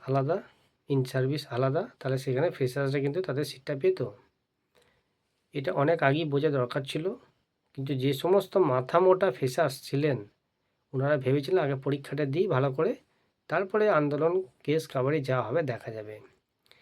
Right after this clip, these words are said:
কিন্তু রেজাল্ট কিন্তু পুরোটাই অন্য। আজকে গেজেট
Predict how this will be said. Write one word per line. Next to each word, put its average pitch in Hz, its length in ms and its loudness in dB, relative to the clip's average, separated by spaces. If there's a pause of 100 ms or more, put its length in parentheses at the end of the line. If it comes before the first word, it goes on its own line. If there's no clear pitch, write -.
(300)
কিন্তু - 200 -2
রেজাল্ট 139 380 4
কিন্তু 160 200 0
পুরোটাই 143 400 0
অন্য। 110 420 -6 (880)
আজকে 143 360 0
গেজেট 147 480 0